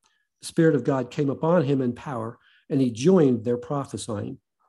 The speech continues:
When all those who had formerly known him saw him prophesying with the prophets, they asked each other, "What is this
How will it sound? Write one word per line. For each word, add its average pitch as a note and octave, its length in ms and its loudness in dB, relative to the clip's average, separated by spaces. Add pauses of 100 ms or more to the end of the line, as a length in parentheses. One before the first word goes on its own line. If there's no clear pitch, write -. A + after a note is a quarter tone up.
(500)
When C#3 140 4
all E3+ 240 4
those E3 260 2
who D3 80 0
had - 140 -2
formerly D3+ 420 2
known F3 380 2
him A#2 340 -8 (520)
saw D3+ 280 0
him C3 200 0
prophesying B2 760 -2
with B2 100 -4
the A#2+ 60 -6
prophets, - 520 -4
they C3+ 200 -4
asked C3+ 400 -6
each - 200 -8
other, C3 300 -6 (460)
"What E3+ 240 2
is A#2+ 260 -4
this C#3 460 0